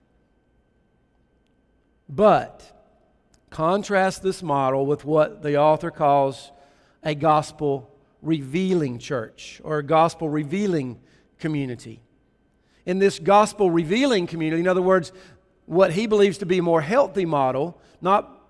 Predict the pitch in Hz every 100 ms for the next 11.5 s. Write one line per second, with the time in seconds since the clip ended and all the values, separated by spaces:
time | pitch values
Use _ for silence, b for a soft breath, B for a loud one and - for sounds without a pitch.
0 | _ _ 202 196 202 185 196 180 175 170
1 | B B 180 190 185 - 196 - 151 190
2 | 190 - 156 180 220 220 156 139 147 -
3 | 185 180 165 170 156 147 139 139 202 254
4 | - 127 117 147 - _ b b b 175
5 | 180 170 170 196 190 - 156 - _ _
6 | _ _ _ _ - 160 139 233 254 190
7 | 143 131 b b b b - 185 156 139
8 | 131 - 143 185 _ _ _ _ _ _
9 | _ _ _ _ _ 147 170 226 254 254
10 | 185 185 190 226 240 - 170 165 - 165
11 | 165 - - -